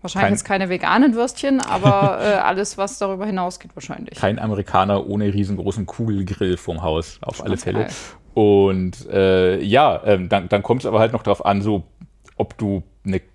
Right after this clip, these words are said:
Speaker 2: coole Band und ein cooler Dude bist und scharfe Soßen veröffentlichst oder ob's einfach gerade unpassend ist, so wie zum Beispiel, ich weiß nicht, du hast das Kapitol gestürmt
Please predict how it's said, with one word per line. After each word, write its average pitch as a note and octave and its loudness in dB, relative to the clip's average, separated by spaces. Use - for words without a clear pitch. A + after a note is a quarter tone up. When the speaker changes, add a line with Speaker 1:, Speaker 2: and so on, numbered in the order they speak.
Speaker 2:
coole A2+ 2
Band D#3+ 4
und G#2+ -6
ein G2+ -8
cooler A2 2
Dude B2 -4
bist G3 2
und D3 -2
scharfe - 0
Soßen D#3 -4
veröffentlichst E3+ -4
oder A#2 0
ob's A#2 -4
einfach - -4
gerade G#2+ -4
unpassend D3+ -2
ist, - -2
so A#2 -6
wie A2 0
zum A2 -4
Beispiel, F#2+ -2
ich - -8
weiß F#2 -2
nicht, A#2 0
du A2 2
hast - -2
das - -6
Kapitol G2+ -2
gestürmt F3 0